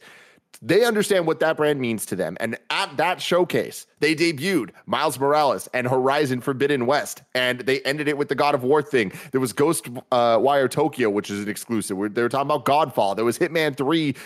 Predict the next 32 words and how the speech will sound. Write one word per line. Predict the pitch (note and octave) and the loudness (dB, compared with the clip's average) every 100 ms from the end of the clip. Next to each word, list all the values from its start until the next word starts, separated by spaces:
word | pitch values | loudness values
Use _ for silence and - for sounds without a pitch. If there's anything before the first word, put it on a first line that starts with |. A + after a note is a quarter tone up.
| D#3 | -6
There | C#3 | -2
was | B2 | -2
Deathloop, | F2+ E3+ - C#3+ D3+ | 0 -2 0 -2 0
Resident | D#3+ C3 D#3+ E3 | -2 -2 -2 -2
Evil | C#3 A#2+ | 0 0
Village. | B2 E3+ A#2+ | 2 2 0
There | C#3 | -2
was | D#3+ - | -4 -4
so | - C#3+ F#3+ | -2 0 2
much | D#3 - | 0 -2
shit | - - E3+ - - | -6 -4 -4 -4 -6
there. | F2+ A1+ - - C3+ | -6 -6 -12 -18 -8
And | C#3 | -4
then, | D#3+ | 0
like, | D#3 C3+ - _ _ - | 0 -2 -6 _ _ -6
a | B2 | -2
month | C3 C3+ | -2 0
later | B2 C3 A#2+ | 0 2 2
or | G#2+ | 2
whatever, | G#2+ G#2 | 2 0
they | G#2+ | 0
had | A2+ A2 | 0 -2
that | A2+ | 0
one | A2 G#2+ | 0 -2
with | G#2 | -4
Final | - A2+ | -2 -2
Fantasy | A2 A2+ A#2+ | -2 -4 -6
sixteen. | G#2 A#2 - C3 | -10 -12 -6 -2
They | A#2 | 0
had | A#2+ | 0
even | A2+ G#2 | -2 -4
more, | G2 A2 C3 F#2+ | 0 2 2 0